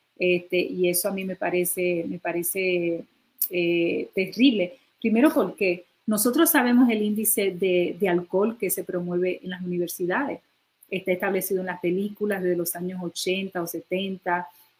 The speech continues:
este, se, se, se conoce, es, es decir, es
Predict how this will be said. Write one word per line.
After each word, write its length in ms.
este, 400
se, 380
se, 380
se 220
conoce, 680
es, 100
es 200
decir, 440
es 220